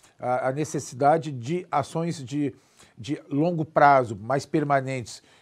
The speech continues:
que, que nós chamamos de, a, de políticas públicas, né? Que, que tem, que tem esse, esse viés de ser algo que, que, que já vai sendo planejado e que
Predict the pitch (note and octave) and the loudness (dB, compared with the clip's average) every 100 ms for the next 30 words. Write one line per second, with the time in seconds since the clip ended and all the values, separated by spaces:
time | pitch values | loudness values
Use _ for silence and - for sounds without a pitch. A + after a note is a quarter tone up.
0 | _ G2+ - C3+ C3+ C#3 F3 D3 D3 D3+ | _ -20 -12 -4 -2 0 0 0 -2 -4
1 | A#2 D#3+ - - A#2+ A2+ B2+ D3+ C3+ G3 | -6 -8 -8 -8 -6 -6 -10 -6 -2 -2
2 | G3+ G3+ F3+ - D#3 A2 G#2 G2 E2+ B2+ | -4 -6 -6 -2 -4 -4 -10 -12 -8 -10
3 | - _ _ - A#2 G#2 A2+ C#3+ C#3 C3+ | -10 _ _ -14 -12 -10 -8 -6 -6 -6
4 | _ _ - A2 C#3 C#3+ C3+ C3+ - C3 | _ _ -14 -6 -6 -4 -6 -6 -8 -8
5 | B2+ B2 C3+ C#3+ B2+ G#2 - F#2 A2 - | -6 -6 -4 0 0 -2 -8 -12 -12 -6
6 | D3 C#3+ C3+ E3 E3+ F3 - _ _ - | -4 0 2 2 0 -2 -4 _ _ -4
7 | D#3 A2+ A#2+ C#3+ C#3 B2+ C#3 B2+ C3+ D#3 | -4 -4 -10 -4 -4 -4 -4 0 2 2
8 | E3+ - - E3 D#3 D3 F3 F#3 F3+ A#2+ | 2 -6 -10 -6 -6 -6 -2 0 0 0
9 | C#3+ D#3+ F3+ F#3 F3 _ _ - D#3+ - | 4 4 2 -2 -6 _ _ -10 -10 -6
10 | G#3 G#3+ | -8 -8